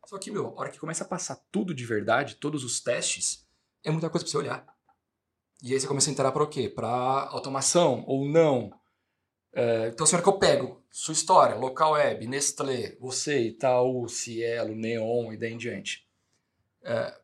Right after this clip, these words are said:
empresas evoluídas, grandes de mercado.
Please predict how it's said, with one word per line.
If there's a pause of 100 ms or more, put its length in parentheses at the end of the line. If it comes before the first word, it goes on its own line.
(140)
empresas
evoluídas,
grandes
de
mercado.